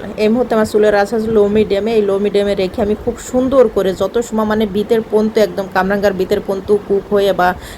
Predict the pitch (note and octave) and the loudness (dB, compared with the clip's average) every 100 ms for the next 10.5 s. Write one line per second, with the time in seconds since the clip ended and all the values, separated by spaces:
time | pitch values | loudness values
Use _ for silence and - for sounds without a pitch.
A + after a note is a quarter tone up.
0 | - - G#3+ A3 A3+ G3 F#3+ F#3 G3 G3+ | -8 0 2 2 2 0 0 0 2 2
1 | F3 F3+ A#3 A3 F3+ A3+ A#3 A#3+ G#3 F#3+ | 2 0 0 0 2 2 2 0 2 0
2 | A#3 F#3 G3 F#3+ F3 E3 E3 E3 E3 C#3+ | 0 -2 -6 -6 -6 -6 -6 -4 -2 -4
3 | C#3+ B2+ C#3+ C#3+ C3 - F#3 - - - | -4 -4 -4 -4 -8 -10 -12 -14 -14 -16
4 | - - - - G3+ B3+ B3+ B3+ A#3+ G#3 | -16 -16 -8 -2 0 2 0 -2 -4 0
5 | G#3+ A3 G#3+ A3 G3 G#3 A3+ G#3+ G3+ G3+ | 0 2 0 0 0 0 0 0 2 0
6 | G3+ F3 F#3+ A3 A3 G3 - F#3 F3 F#3 | -2 -4 -2 2 2 2 0 -2 -2 -2
7 | A#3+ A3+ G#3+ G3+ G3 F#3 F#3 F#3 F#3 F3+ | -4 -2 -2 -2 -4 -4 -2 0 -2 -4
8 | F#3 F#3 - F3+ G3 G3+ F3 E3 F3 - | -4 -4 -4 -4 -2 0 0 0 -4 -4
9 | G3+ B3 - - - - - - - - | -6 -6 -14 -16 -16 -16 -14 -12 -12 -10
10 | - - G3 A#3+ B3+ | -6 0 2 4 2